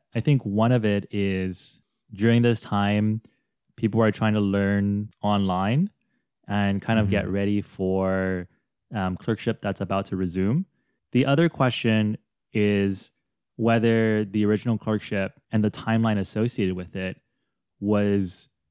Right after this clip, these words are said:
Speaker 1: appropriate.
Speaker 2: Yeah, so it's whether it's necessary.
Speaker 1: Um, you know, and you see it with so many different sectors, whether it's, uh, whether it's in the educational field or the medical field, you know, there's been a lot of resistance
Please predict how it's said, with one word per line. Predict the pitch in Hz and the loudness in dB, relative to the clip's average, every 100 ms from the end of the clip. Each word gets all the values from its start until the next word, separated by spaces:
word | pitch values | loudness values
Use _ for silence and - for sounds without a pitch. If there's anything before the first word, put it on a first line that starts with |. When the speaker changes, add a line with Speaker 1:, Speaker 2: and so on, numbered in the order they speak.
| _ _ _ _ | _ _ _ _
Speaker 1:
appropriate. | 110 - 131 147 - 95 - - _ _ - | -4 -2 -2 -2 -4 -10 -10 -18 _ _ -12
Speaker 2:
Yeah, | 107 | -10
so | 90 107 | -6 -6
it's | 98 | -2
whether | 123 120 | 0 0
it's | - | -2
necessary. | 98 98 - 95 90 80 78 76 78 _ _ _ - | -2 -4 -6 -12 -12 -12 -12 -16 -20 _ _ _ -6
Speaker 1:
Um, | 104 101 95 92 | -2 -2 -2 -4
you | 117 107 | -2 0
know, | 104 | 2
and | 113 | 0
you | |
see | 113 143 | 0 2
it | 127 | 2
with | 107 | 0
so | 123 | 0
many | 117 113 | 0 2
different | 104 110 101 | 0 -4 -6
sectors, | 127 135 104 95 95 - _ _ _ _ _ | -6 -4 -2 -2 -2 -8 _ _ _ _ _
whether | - 113 113 110 | -4 0 2 2
it's, | 98 - 113 | 0 -4 -2
uh, | 101 98 92 92 | 0 0 -2 -2
whether | 107 113 107 | 0 2 2
it's | - | -2
in | 113 98 | -4 -2
the | 98 101 | -2 -2
educational | 101 110 160 147 139 | -2 0 0 2 0
field | 131 - 123 120 113 | 0 2 4 4 4
or | 98 | 2
the | |
medical | 98 107 110 117 | 0 -2 -2 -2
field, | 107 113 110 107 101 | -2 0 2 2 0
you | |
know, | 101 98 101 | 0 -2 -2
there's | 107 104 | -2 0
been | 127 | 2
a | 120 | 2
lot | 110 | 2
of | 117 | 2
resistance | 104 90 107 123 107 90 - - | 2 0 -2 -4 -4 -6 -6 -10